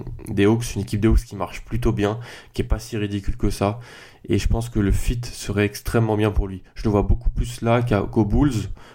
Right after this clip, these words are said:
où avec, euh, Zach Lavine, Lauri Markkanen, Wendell Carter, il serait peut-être encore, euh,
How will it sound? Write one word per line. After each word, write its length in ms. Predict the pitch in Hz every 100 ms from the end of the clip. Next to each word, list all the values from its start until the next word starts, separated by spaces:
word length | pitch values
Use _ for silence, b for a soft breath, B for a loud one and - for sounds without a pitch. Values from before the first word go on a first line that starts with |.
| B
où 100 | 95 98
avec, 380 | 95 101 -
euh, 140 | 98 95
Zach 260 | 92 101
Lavine, 560 | 110 107 101 104 107 101 B B -
Lauri 180 | 101 104
Markkanen, 800 | 104 - 113 104 104 104 98 98 B B B -
Wendell 320 | 101 101 101
Carter, 360 | - - 120 113
il 60 |
serait 160 | 101 -
peut-être 180 | - -
encore, 360 | 104 113 98
euh, 240 | 98 98